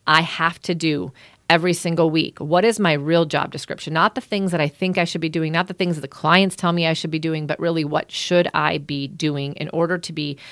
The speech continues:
successful, to maintain a pipeline, to maintain, um, you know, uh, a, a business that is going to be, quite frankly, predictable and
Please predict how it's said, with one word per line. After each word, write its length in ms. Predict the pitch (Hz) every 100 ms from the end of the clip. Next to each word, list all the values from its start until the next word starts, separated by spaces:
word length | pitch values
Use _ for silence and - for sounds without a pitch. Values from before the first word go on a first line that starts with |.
| -
successful, 640 | - 180 - 160 - 156 151
to 160 | -
maintain 500 | 156 151 147 - 185
a 60 | 180
pipeline, 580 | 175 160 151 156 151 151
to 100 | 156
maintain, 640 | 143 143 - 180 175 175 170 - - - _ _
um, 420 | 165 156 147 151 -
you 160 | 170 156
know, 260 | 147 151
uh, 520 | - 147 147 156 64 - -
a, 120 | 147 -
a 80 | 151
business 520 | 151 185 175 170 156
that 120 | 151
is 100 | 147
going 240 | 151 151 151
to 100 | 156
be, 240 | 147 147 - - _ _ _ _ -
quite 200 | 185 -
frankly, 560 | 196 220 175 156 - - _
predictable 640 | - 165 170 196 196 202 -
and 280 | 151 156 151